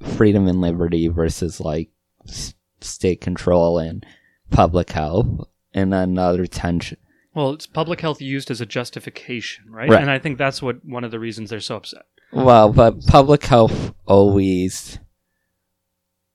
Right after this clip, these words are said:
Speaker 1: will have some type of control, like pub-, like smoking laws, or, like, public health is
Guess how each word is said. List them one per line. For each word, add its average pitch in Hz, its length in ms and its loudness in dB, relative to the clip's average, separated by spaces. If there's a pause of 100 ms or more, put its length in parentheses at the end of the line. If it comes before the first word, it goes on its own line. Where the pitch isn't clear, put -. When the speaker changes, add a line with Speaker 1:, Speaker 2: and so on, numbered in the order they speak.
(580)
Speaker 1:
will 107 600 4 (720)
have 107 500 2
some 104 640 2
type 95 280 2
of 90 120 -2
control, - 760 -2 (500)
like 82 240 -6
pub-, 92 320 2
like 92 340 -2
smoking 117 540 4
laws, 53 600 -8
or, 80 340 0 (360)
like, 98 160 0
public 127 360 6
health 104 300 4
is 98 240 0